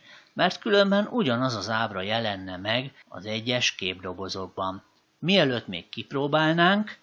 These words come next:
ne felejtsük el módosítani a képdobozok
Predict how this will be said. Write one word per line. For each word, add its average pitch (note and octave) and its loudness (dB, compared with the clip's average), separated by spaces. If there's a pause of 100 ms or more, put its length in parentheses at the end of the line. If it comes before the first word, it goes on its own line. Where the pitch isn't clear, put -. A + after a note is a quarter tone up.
(120)
ne C3 0
felejtsük A2+ -2
el A#2+ 2
módosítani G#2+ -2 (280)
a - -8
képdobozok G#2 -4